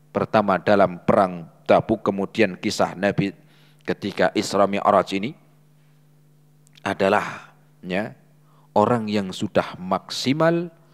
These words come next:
berusaha untuk berbuat baik, ya,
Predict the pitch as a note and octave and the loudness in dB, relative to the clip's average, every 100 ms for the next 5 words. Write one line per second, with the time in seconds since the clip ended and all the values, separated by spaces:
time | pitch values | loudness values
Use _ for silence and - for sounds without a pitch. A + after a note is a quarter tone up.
0 | _ _ _ - G#2+ G2+ - C3+ A#2 F2+ | _ _ _ 2 4 4 2 2 2 0
1 | - D3+ D3+ - A#2+ - A#2 G2 - - | 0 0 0 0 -2 0 0 0 -2 2
2 | G2+ - - G#2+ A#2 E3 - - _ - | 2 2 0 2 4 2 -4 -20 _ -12
3 | F#2 A2 C#3 | -8 -8 -8